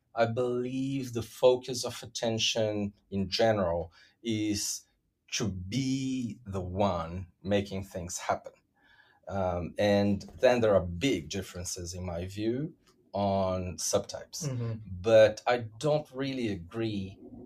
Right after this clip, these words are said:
Speaker 1: uh, when other teachers and schools describe the focus of attention of, uh, threes only on having goals or only on having a good image, because subtypes change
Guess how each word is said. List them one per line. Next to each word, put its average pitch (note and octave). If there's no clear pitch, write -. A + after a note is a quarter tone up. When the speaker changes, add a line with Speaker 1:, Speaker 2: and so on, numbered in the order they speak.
Speaker 1:
uh, F#2+
when G#2
other G2+
teachers F#2+
and F2+
schools G2
describe G#2
the D#2
focus F#2
of F2+
attention G2
of, F#2
uh, E2+
threes A2+
only A2+
on F2+
having F2
goals G#2
or C#3
only C3
on G#2
having G2+
a F#2
good F2+
image, -
because G2
subtypes A2
change F2+